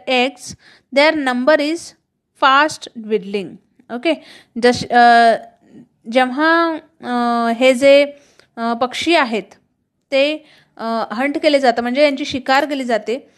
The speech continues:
तेव्हा काय होतं, त्यांचे जे नंबर आहे, त्यांची जी संख्या आहे ती हळूहळू कमी होत जाते. महाराष्ट्र state has declared the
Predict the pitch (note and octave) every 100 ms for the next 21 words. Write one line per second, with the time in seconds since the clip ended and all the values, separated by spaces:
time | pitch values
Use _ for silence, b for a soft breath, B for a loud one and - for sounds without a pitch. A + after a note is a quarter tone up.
0 | b _ C#4 C4+ D4 E4 E4 E4 D#4+ D#4
1 | D4+ C4 C#4+ C4+ C#4 B3+ B3 C#4 C#4 B3
2 | B3 A#3 B3 B3+ B3+ A#3+ A3+ C4+ B3+ A#3+
3 | A3+ B3 D4+ B B B _ A3+ A3 A#3+
4 | A3+ F#4 - - - G#3 G#3+ A3+ G3+ G3
5 | E3+ F#3 A3 B3+ D4+ D#4 F4+ F4+ - D#4
6 | D#4 D4+ D4+ D4+ C4+ C4+ C#4 D4 C4+ B3+